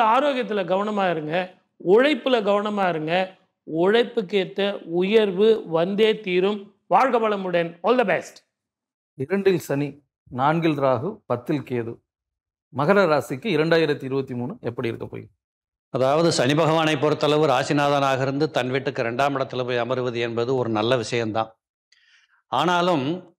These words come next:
Speaker 3: அவர் போன வருடத்துல இருந்தது, ரெண்டு வருஷத்துக்கு முன்னாடி பார்த்தீங்கன்னா ரெண்டு குடையவனாக இருந்து ராசியில வந்து உட்கார்ந்திருந்தார்.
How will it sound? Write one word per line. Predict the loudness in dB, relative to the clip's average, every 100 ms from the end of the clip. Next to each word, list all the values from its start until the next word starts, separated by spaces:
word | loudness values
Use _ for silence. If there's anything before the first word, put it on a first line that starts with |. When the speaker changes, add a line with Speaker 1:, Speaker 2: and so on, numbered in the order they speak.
| _
Speaker 3:
அவர் | -4 -2 -2 -2
போன | 0 2 2
வருடத்துல | 2 2 0 0 0
இருந்தது, | 0 2 0 0 0
ரெண்டு | 0 0 0
வருஷத்துக்கு | 0 -6 -4
முன்னாடி | -2 2 2 0
பார்த்தீங்கன்னா | -2 -2 -2 -4 -2 0
ரெண்டு | 0 -2 -2
குடையவனாக | 0 0 0 0 -2 -2
இருந்து | -6 -4 0
ராசியில | -2 -2 -6 -6
வந்து | -6 -8
உட்கார்ந்திருந்தார். | -6 -8 -6 -8 -6 -8